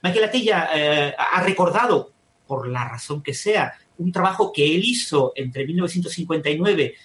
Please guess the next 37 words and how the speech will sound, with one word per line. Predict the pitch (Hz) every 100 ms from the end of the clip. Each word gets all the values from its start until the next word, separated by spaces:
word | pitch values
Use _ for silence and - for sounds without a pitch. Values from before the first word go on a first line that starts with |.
| _ -
y | 143 143
mil | 180
novecientos | 175 175 170 -
sesenta | - - 151 139
y | 151
uno | 214 170 123 - - _ -
con | 180 185 147 120 -
un | 143
matemático, | 147 147 170 175 175 139 123 - _ -
eh, | 117 117 - -
Hirzebroch, | 214 - 143 135 131 127 - - _ _ _
que | 151 139
escribió | - 151 165
un | 185 180
libro | 226 175 135
sobre | 135 127 165
eso | 175 147
en | 147
mil | 147
novecientos | 147 151 139
sesenta | 143 143 131
y | 127
seis. | - 220 269 - _ _ _ -
Por | 147
alguna | 170 262
razón | 247 247
le | 233
ha |
venido | 214 220
a | 214
la |
cabeza | 185 190 180 175
eso. | 175 190 - _ _ _ _ -
Y |
entonces | 156 180 175
ha |
dicho, | 143 143 139